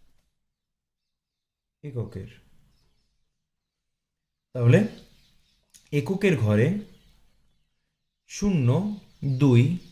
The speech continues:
চার, ছয়, আট এই সংখ্যাগুলি যদি থাকে, তাহলে সেই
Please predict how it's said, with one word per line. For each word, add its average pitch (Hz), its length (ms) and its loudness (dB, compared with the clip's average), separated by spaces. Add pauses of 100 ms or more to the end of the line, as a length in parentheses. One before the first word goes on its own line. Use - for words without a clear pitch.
(180)
চার, 110 280 0 (500)
ছয়, 113 340 0 (520)
আট 123 260 2 (540)
এই 190 220 4
সংখ্যাগুলি 131 460 2
যদি 117 200 4
থাকে, 117 200 0 (100)
তাহলে 123 200 4 (100)
সেই 156 140 2